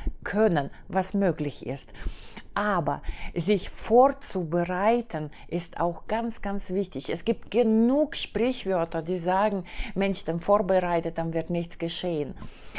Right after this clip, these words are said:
Äh, das mit dem Krieg, es ist, es ist wirklich immer wieder, immer während das Prozedere. Die Zeitschleife ist nun mal so weit,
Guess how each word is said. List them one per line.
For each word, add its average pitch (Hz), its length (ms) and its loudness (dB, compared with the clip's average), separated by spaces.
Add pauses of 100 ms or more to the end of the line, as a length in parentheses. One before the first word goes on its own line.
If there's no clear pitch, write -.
(140)
Äh, 175 300 4 (420)
das 233 360 6
mit 214 240 4
dem 208 260 4
Krieg, 208 640 0
es 185 180 -2
ist, - 380 -4
es 190 140 -6
ist 196 140 -6
wirklich 220 440 2
immer 220 320 4
wieder, 214 320 4 (480)
immer 208 300 4
während 202 320 2
das 190 140 -4
Prozedere. 180 880 -2
Die 190 220 0
Zeitschleife 185 840 0
ist - 240 -10
nun 180 180 -2
mal 175 200 0
so 175 280 -2
weit, 185 240 0